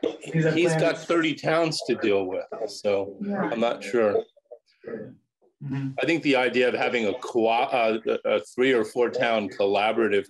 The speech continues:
Speaker 2: coordinator makes a lot of sense. I don't think Stephen's capable of doing that, um, i-, from his position at T-Rock.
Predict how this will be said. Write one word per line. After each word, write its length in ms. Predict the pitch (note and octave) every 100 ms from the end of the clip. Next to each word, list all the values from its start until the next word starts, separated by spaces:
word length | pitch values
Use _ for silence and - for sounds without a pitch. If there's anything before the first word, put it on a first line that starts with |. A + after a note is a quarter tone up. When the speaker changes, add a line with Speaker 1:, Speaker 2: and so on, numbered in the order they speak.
| -
Speaker 2:
coordinator 560 | G2 G#2+ G#2+ G2+ G2
makes 280 | G2 F#2+ -
a 40 | G2+
lot 160 | F#2+
of 80 | F2+
sense. 560 | - A2 G#2+ G2 F#2+ - - - - -
I 80 | G#2+
don't 180 | A2
think 160 | A2 G2+
Stephen's 480 | - A2+ G#2+ G2+ F#2+ - - A2 G#2+ G2+
capable 420 | G#2+ G#2+ G2+ F#2+
of 140 | F2+ -
doing 340 | G#2 G#2 G2
that, 340 | F2+ F2+ F#2+ - _ _
um, 400 | G2+ F#2+ F#2+ F#2+ - _ _ _ _ _ _ _ -
i-, 120 | - -
from 220 | - G2+
his 220 | G2 G2+
position 500 | - G2 G2+ F#2+ G2+
at 140 | F2+ -
T-Rock. 480 | - G#2+ F2+ -